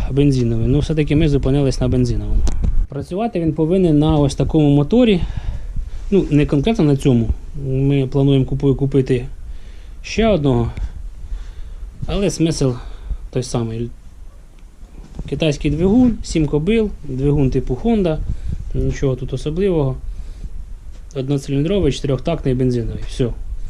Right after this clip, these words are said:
Ну, сюди ще можна газ поставити. Двигун буде стояти ось на цій площадці. Тобто ти завів, все, система працює. Чому на бензиновому? Якби на бензиновій тягі,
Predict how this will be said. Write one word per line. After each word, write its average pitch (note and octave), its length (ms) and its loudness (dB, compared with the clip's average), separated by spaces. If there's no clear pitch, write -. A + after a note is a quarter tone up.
Ну, C#3 80 -4
сюди D#3+ 160 0
ще D3+ 100 2
можна C#3 280 4
газ A#2 160 0
поставити. - 440 -6
Двигун E3 420 4
буде C#3+ 220 2
стояти C3 360 2
ось B2 160 2
на C#3 80 2
цій D3 140 -2
площадці. F3 640 0
Тобто - 220 -8
ти F3 140 2
завів, B3+ 440 4
все, C#3+ 300 0
система D#3+ 400 0
працює. B2 540 -2
Чому F#3+ 280 2
на F3+ 120 4
бензиновому? F3+ 720 4
Якби B2+ 260 -2
на C3+ 100 0
бензиновій D3 560 2
тягі, E3 380 2